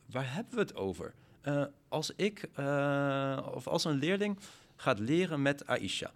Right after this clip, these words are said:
laten we le-, zeggen dat hij gaat leren over economie. Gaat hij het hebben over prijselasticiteit? Waar zit het gevaar? Het, het is niet dat die leerling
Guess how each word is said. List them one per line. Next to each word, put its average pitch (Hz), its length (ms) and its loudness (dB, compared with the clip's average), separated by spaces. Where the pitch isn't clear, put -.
laten 139 260 -4
we 139 60 0
le-, 135 300 0
zeggen 143 240 -2
dat 135 120 -2
hij - 100 -12
gaat 127 120 -2
leren 139 400 0
over 127 440 2
economie. 143 520 0
Gaat - 80 -18
hij 147 100 0
het - 0 -
hebben 151 220 0
over 151 240 0
prijselasticiteit? 156 1200 0
Waar 160 320 2
zit 190 380 2
het 151 180 -2
gevaar? 180 400 4
Het, 123 340 -4
het 151 180 -4
is 151 80 -4
niet 190 180 0
dat 180 280 2
die 147 220 0
leerling 170 480 2